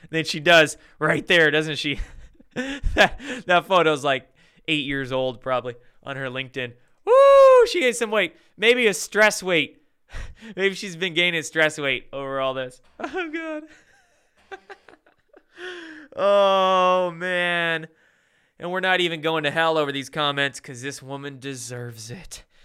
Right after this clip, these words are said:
She deserves it. Oh, jeez. Okay. And then last thing here. Oh, by the way, Project Veritas is putting out a bunch of videos, too. They got a couple of new ones, uh,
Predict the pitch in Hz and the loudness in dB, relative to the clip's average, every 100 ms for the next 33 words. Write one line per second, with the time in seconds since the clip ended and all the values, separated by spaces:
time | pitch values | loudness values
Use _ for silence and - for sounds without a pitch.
0 | - _ - - 143 143 135 139 127 117 | -20 _ -10 -6 -4 -4 -4 -8 -10 -10
1 | 120 117 110 107 117 110 - _ _ _ | -10 -10 -12 -14 -14 -16 -20 _ _ _
2 | _ _ - 120 127 117 120 123 120 - | _ _ -12 -8 -8 -10 -12 -10 -10 -12
3 | _ _ _ 143 156 160 135 - _ _ | _ _ _ -6 -2 0 0 -2 _ _
4 | _ _ _ _ _ _ _ - 180 190 | _ _ _ _ _ _ _ -14 -6 -4
5 | 190 190 185 175 - 165 151 156 143 - | -2 0 2 0 -2 -4 -2 0 0 -4
6 | _ 160 151 180 180 165 151 - _ - | _ 2 4 4 4 4 4 0 _ -2
7 | 196 151 139 160 156 127 135 - 160 139 | -2 -2 -2 0 2 0 -2 -10 -10 -4
8 | 127 - 123 110 131 127 127 113 117 113 | -4 -2 -6 -4 -6 -6 -10 -8 -6 -6
9 | - 127 131 151 135 131 127 117 113 117 | -8 -8 -4 -4 -2 -6 -6 -10 -8 -8
10 | 113 113 - _ _ _ _ - 113 113 | -8 -10 -20 _ _ _ _ -8 -4 -2
11 | 110 | -2